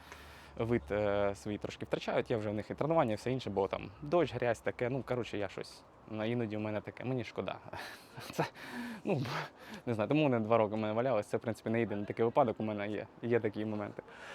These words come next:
І, коротше, е, то взяв нові кросівки, до речі, оцей міф, е, не знаю, треба, може, буде зробити якийсь відосик, хотілося б поговорити про це. Міфи, типу, що не можна бігати в нових кросівках, забіг, там, бла-бла-бла, бла-бла. І, не знаю, я так, е, робив, е,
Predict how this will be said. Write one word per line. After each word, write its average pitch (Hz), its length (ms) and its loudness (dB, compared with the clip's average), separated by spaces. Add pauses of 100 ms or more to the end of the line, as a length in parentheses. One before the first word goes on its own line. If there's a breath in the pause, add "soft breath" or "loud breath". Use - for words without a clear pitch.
(120)
І, 190 120 4
коротше, 143 500 6 (880 loud breath)
е, 127 260 10
то 131 80 4
взяв 131 160 8
нові 131 160 6
кросівки, - 380 0
до 131 100 6
речі, 127 180 4
оцей 117 300 6
міф, 131 340 2
е, 107 360 4
не 107 100 0
знаю, 104 160 0
треба, 113 180 6
може, 104 240 0
буде 101 160 0
зробити 107 340 0
якийсь - 240 -4
відосик, 110 360 0
хотілося 101 300 -2
б 104 80 -4
поговорити 107 440 0
про 110 100 -6
це. 104 240 0 (320 loud breath)
Міфи, 117 320 2
типу, 104 380 -2
що 101 440 2
не 107 140 2
можна 110 380 4
бігати 104 340 -2
в 104 40 -4
нових 104 200 -2
кросівках, 110 540 0
забіг, 113 400 0
там, 98 120 -6
бла-бла-бла, 104 480 4
бла-бла. 117 280 4
І, - 20 -2
не 165 80 2
знаю, 113 200 2
я 117 80 6
так, - 200 0
е, 107 140 4
робив, 110 320 4
е, 113 300 6